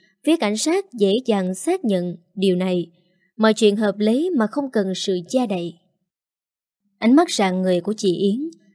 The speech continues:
hướng về phía anh Tùng. Anh cũng mỉm cười âu yếm siết chặt lấy tay chị.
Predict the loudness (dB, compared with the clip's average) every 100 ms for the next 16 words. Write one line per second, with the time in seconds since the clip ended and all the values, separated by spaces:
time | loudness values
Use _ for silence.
0 | _ 2 4 2 0 0 0 2 0 0
1 | 0 0 -2 -10 _ _ _ _ -2 0
2 | 2 4 4 2 2 0 0 -2 -2 2
3 | 2 0 -2 -2 -2 -4 -6 -2 -4 0
4 | -2 0 -2 -2 -4